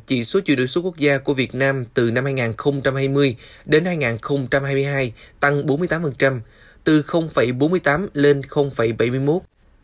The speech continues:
Ước tính tỷ trọng kinh tế số trong G D P Việt Nam năm hai nghìn không trăm hai mươi ba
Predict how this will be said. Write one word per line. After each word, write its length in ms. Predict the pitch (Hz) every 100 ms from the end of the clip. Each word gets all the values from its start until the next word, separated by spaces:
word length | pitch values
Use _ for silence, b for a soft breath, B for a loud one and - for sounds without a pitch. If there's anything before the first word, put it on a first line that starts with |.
| _
Ước 200 | 185 185
tính 240 | 180 185 240 _ _
tỷ 160 | 147 135
trọng 320 | 143 135 123
kinh 180 | 143 151
tế 100 | 165
số 320 | - 170 220 -
trong 220 | 165 147
G 80 | 135
D 300 | 147 147 143
P 40 |
Việt 160 | 127 131
Nam 280 | 139 139 117
năm 120 | 135
hai 80 | 139
nghìn 180 | 123 113
không 240 | - 147 139
trăm 160 | 139 135
hai 100 | 139
mươi 100 | 135
ba 260 | 135 131